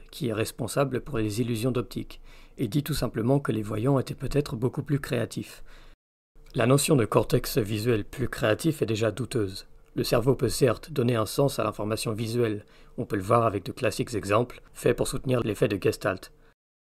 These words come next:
Et oui, il y a un phénomène d'adaptation des cellules rétiniennes. Mais ce sont des faits mineurs, que les sceptiques tentent de grossir à outrance pour qu'ils correspondent à des conditions imaginaires où l'illusion aurait été telle qu'elle créerait un phénomène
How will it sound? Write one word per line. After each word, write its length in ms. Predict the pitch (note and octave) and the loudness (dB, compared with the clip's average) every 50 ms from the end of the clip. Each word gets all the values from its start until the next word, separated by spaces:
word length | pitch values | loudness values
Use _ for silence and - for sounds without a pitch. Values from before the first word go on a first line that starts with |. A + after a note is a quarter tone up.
| _ _ - - - - - - | _ _ -20 -20 -20 -8 -2 0
Et 140 | A2+ G2 | 2 2
oui, 280 | G2 G2+ C3+ D3 C#3+ - - - | 4 4 4 4 4 2 0 0
il 160 | - C#3+ B2+ B2 | 0 0 4 6
y 80 | C3+ | 6
a 80 | D3 C3 | 6 6
un 60 | A#2+ | 4
phénomène 440 | - - B2 G#2+ G#2 B2+ C#3+ B2 G#2+ | 2 0 0 2 4 4 4 2 2
d'adaptation 580 | G#2 - B2 G#2+ - - A2 - - D3+ D3 | -2 -4 -4 -4 -4 -4 -4 -2 0 2 2
des 100 | C#3+ C3 | 4 2
cellules 340 | G#2+ - - B2+ C#3 C#3 C3 | 2 0 0 2 2 2 2
rétiniennes. 540 | A2+ G#2+ A#2 - - C3 B2 A#2 G#2 G#2 G2 - - - - - - - - - - - - | 2 0 -2 -2 -2 -2 -2 -2 -4 -6 -10 -14 -18 -20 -20 -20 -20 -20 -20 -20 -14 -8 -6
Mais 60 | D#3 | -4
ce 140 | - - - | -2 -2 0
sont 140 | - E3 | 2 4
des 100 | D#3+ C#3+ | 4 4
faits 200 | B2 - - B2 | 4 2 2 2
mineurs, 440 | C3+ C#3+ C#3+ D3+ D3 A#2 A2 - - - - | 4 4 4 4 4 2 -2 -10 -16 -20 -12
que 100 | - - | -10 -6
les 100 | B2+ A#2 | -6 -2
sceptiques 420 | - - D3 - - E3+ D3 - - | -2 -2 -2 0 0 -2 -2 -2 -4
tentent 200 | - B2 A#2 - | -4 -4 -2 -4
de 100 | A#2+ A2 | -4 -4
grossir 480 | - - G#2 A#2+ - - D3 B2+ - | -4 -4 -4 -4 -4 -4 -6 -4 -2
à 80 | A2 A2+ | -2 -2
outrance 520 | A2+ A2 - - D3 D#3+ E3+ - - - - - - - _ _ - | -2 -4 -2 0 0 0 0 -2 -8 -14 -18 -20 -20 -20 _ _ -12
pour 120 | E3 - | -8 -4
qu'ils 180 | - C#3+ A#2 - | -2 -2 -2 0
correspondent 520 | - C#3+ B2+ A#2+ - - - D#3 D#3 D3+ | 0 2 2 0 0 0 2 4 4 4
à 60 | C3+ | 4
des 120 | A2 A2 G2+ | 4 2 0
conditions 440 | - B2+ A#2 A2+ G#2 - C#3 A#2 | 0 0 0 0 2 2 2 2
imaginaires 760 | G#2+ G2+ A2+ A2+ G#2+ G#2+ G#2 F#2+ G2 G2 A2 C3 D3+ D3 - - - - - - - _ _ - | 2 2 0 2 2 0 0 0 -2 0 2 0 0 0 -4 -10 -20 -20 -20 -20 -20 _ _ -4
où 100 | C#3+ A2+ | -4 -2
l'illusion 520 | A2+ B2+ B2 A#2 A2 G2 B2+ D3+ D#3+ C#3+ | 0 0 0 -2 0 2 4 6 6 4
aurait 200 | B2 - A#2 A2+ | 4 2 0 -2
été 180 | A2 - A#2 - | 0 -2 -6 0
telle 300 | - D3 D#3 D#3+ D3+ D3 | 2 2 2 2 0 -2
qu'elle 200 | - A#2+ G#2+ - | -2 -4 -4 -4
créerait 400 | - - B2 A2 G2 A2+ C3+ C#3 | -2 0 0 2 4 4 2 2
un 100 | B2 - | 0 0
phénomène 440 | - - G#2 G#2+ A2 C3 C#3 C3 | -2 -2 0 2 2 2 2 2